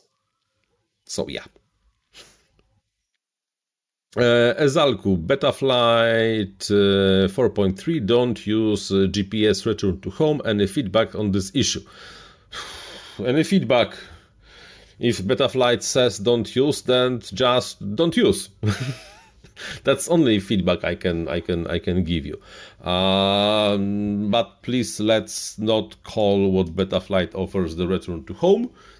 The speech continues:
This is G P S rescue, uh, because it does not return to home. It just drops, no, close to home. So this is not exactly the same as the real proper, uh, return to home.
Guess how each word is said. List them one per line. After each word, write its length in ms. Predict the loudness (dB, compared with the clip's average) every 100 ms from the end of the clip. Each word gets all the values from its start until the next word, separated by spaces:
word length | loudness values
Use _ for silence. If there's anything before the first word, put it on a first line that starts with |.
| -10
This 180 | -6 -2
is 160 | -2
G 140 | -2 -4
P 200 | -2 -4
S 200 | -2 -2
rescue, 540 | -2 0 -2 0 -2 -8 _ -14
uh, 480 | -10 -10 -8 -8 -6
because 340 | -4 -2 -2
it 60 | 2
does 220 | 2 2
not 120 | 0
return 360 | 0 0 -4 -4
to 100 | -2
home. 380 | 2 2 2 0
It 120 | -2
just 380 | 2 2 2 0
drops, 440 | 2 2 0 -14 -16 -14
no, 120 | -14 _
close 300 | -2 -2 -2 -6
to 120 | -4
home. 320 | 0 0 -2 -14 -20 -20 -20 -14
So 180 | -2 0
this 180 | 0 -2
is 60 |
not 140 | 0 0
exactly 920 | 0 -2 -2 -2 -2 -2 -2 -2 -4
the 140 | -4 -4
same 300 | -2 -2 -2
as 120 | -2
the 160 | -2
real 180 | -2 -4
proper, 500 | -6 -10 -6 -6 -4
uh, 120 | -6
return 380 | -4 -6 -6 -12
to 80 | -8
home. 280 | -2 -2